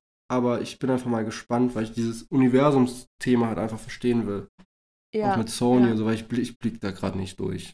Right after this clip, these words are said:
Speaker 1: Das ist
Speaker 2: Ja,
Speaker 1: alles ein bisschen
Speaker 2: eigentlich
Speaker 1: weird.
Speaker 2: müssen wir es uns schon angucken, aber ich guck davor nochmal den Trailer an und schau mal, ob ich mir das im Kino zumuten kann.
Speaker 1: Ich glaub, du wirst ein Nein sagen. Aber es kommen, glaub, keine Spinnen vor.
Speaker 2: <laughs> Ah, ist schon mal gut.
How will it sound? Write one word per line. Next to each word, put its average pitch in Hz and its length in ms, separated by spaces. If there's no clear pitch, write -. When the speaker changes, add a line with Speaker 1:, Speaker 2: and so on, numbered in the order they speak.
Speaker 1:
Das 104 160
ist 101 100
Speaker 2:
Ja, 180 300
Speaker 1:
alles 196 120
ein 101 120
bisschen - 180
Speaker 2:
eigentlich 202 220
Speaker 1:
weird. 196 100
Speaker 2:
müssen 190 140
wir - 80
es - 80
uns 170 160
schon 170 180
angucken, 196 480
aber 190 320
ich 233 160
guck 269 180
davor 226 300
nochmal 208 240
den 190 160
Trailer 208 360
an 185 160
und 185 480
schau 196 220
mal, 185 140
ob 190 80
ich 196 100
mir 196 100
das 202 140
im 202 80
Kino 190 280
zumuten 202 520
kann. 208 260
Speaker 1:
Ich - 140
glaub, - 220
du 262 280
wirst 107 180
ein 101 80
Nein 101 260
sagen. 101 380
Aber 127 160
es 123 160
kommen, 139 180
glaub, 127 140
keine 127 240
Spinnen 123 320
vor. - 160
Speaker 2:
<laughs> - 540
Ah, 311 320
ist 330 100
schon 339 140
mal 339 100
gut. 214 260